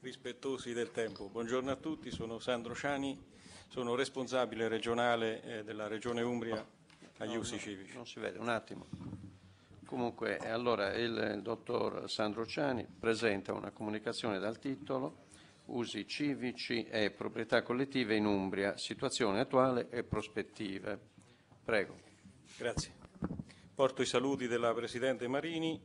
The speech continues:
Speaker 1: e dell'assessore Fernanda Cecchini a tutti voi. Il mio intervento parte dalla storia, perché conoscere la storia e la genesi e le motivazioni per le quali sono state concepite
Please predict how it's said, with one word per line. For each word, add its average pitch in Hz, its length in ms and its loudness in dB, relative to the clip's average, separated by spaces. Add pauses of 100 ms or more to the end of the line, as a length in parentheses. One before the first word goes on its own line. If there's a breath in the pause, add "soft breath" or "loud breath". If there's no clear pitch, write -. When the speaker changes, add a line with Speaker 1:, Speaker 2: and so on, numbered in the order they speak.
Speaker 1:
e 127 100 -6
dell'assessore 117 880 0 (460 loud breath)
Fernanda 113 500 0
Cecchini 107 560 -6
a 101 60 -12
tutti 104 260 -16
voi. 92 160 -12 (1200 loud breath)
Il 127 80 -4
mio 147 240 4
intervento 151 920 4 (100)
parte 135 600 8
dalla 120 280 4
storia, 110 420 6
perché 110 480 -2 (800 soft breath)
conoscere 127 500 2
la 123 120 4
storia 143 560 4
e 135 100 -4
la 113 100 2
genesi 120 580 2
e 110 60 -2
le 113 80 0
motivazioni 113 720 4
per 98 140 -6
le 104 100 -2
quali 113 240 0
sono 113 240 -2
state 131 340 4
concepite 110 680 -4